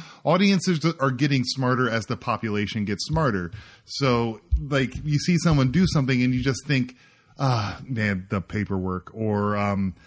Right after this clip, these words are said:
"They'll never, they're never gonna keep him in custody because they arrested him illegally. Like, there was, there was no warrant. They didn't tell him the charge." Like, shit like that. We think about that crap now because we've had to become more aware of our rights.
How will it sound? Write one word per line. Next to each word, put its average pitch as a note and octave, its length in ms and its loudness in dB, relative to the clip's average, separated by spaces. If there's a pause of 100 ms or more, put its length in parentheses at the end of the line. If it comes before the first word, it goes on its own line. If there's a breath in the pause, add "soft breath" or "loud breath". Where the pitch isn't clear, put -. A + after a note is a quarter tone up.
(140 loud breath)
"They'll D#3+ 140 6
never, C#3+ 340 4
they're C3 160 2
never B2 260 2
gonna A#2+ 140 2
keep A2+ 220 2
him A2 140 4
in G2+ 60 4
custody G#2+ 540 2
because G#2 1040 0 (240)
they G#2 260 0
arrested G2+ 480 -2
him A2 180 0
illegally. D3+ 640 2
Like, G2 240 -2
there A#2+ 120 2
was, C3 220 0 (400 loud breath)
there A2+ 100 2
was A2+ 120 2
no A2 120 2
warrant. C#3+ 460 2
They A2+ 80 0
didn't G2+ 180 -4
tell G2 160 -6
him F#2+ 60 -2
the F#2 80 -2
charge." C3 400 0
Like, B2 200 -2
shit F#3 240 0
like D#3 200 2
that. D3 200 2
We C#3 100 4
think G#3 240 0
about C#3 260 0
that F#2 160 -8
crap G2+ 320 -6
now G#2 160 -2
because G#2+ 400 -4
we've A2+ 180 -2
had A#2 200 -2
to A2+ 60 -4
become A2 300 -4
more A#2 240 -2
aware A2+ 320 -2
of G#2+ 100 -4
our G2+ 140 -4
rights. - 520 -10